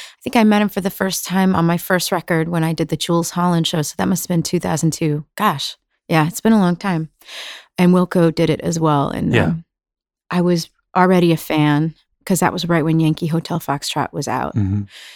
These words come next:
Speaker 1: And, um, over the years, I've just sort of seen him around a lot. We work with a lot of the same people, and we've always been really friendly. Wilco had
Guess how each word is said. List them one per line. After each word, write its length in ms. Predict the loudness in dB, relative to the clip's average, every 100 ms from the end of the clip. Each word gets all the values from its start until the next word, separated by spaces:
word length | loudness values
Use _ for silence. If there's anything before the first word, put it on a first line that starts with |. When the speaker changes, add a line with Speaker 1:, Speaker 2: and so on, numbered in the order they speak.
| -20 _ 0
Speaker 1:
And, 420 | 2 4 2 0
um, 500 | 0 0 -2 -4 -10 _ _ _ _ _ _ _ _ _
over 180 | 2 4
the 80 | 4
years, 260 | 4 2
I've 100 | 0
just 180 | -4 -10
sort 160 | -2 -2
of 80 | 2
seen 220 | 4 6
him 120 | 4
around 360 | 4 2 0 -2
a 40 |
lot. 420 | -2 -2 -2 -4
We 120 | -6
work 220 | -4 -4 -4
with 120 | 0
a 40 |
lot 180 | 2 2
of 80 | 0
the 60 |
same 240 | -2 -2 -2
people, 580 | -2 -2 0 0 -2 -10 _ -20 -20 _
and 100 | 2
we've 120 | 4
always 220 | 4 2 2
been 180 | 0
really 180 | 2 0
friendly. 640 | 0 -2 0 0 0 -2 -8 _ _ _
Wilco 440 | -2 0 0 0 0
had 360 | 0 -2 -4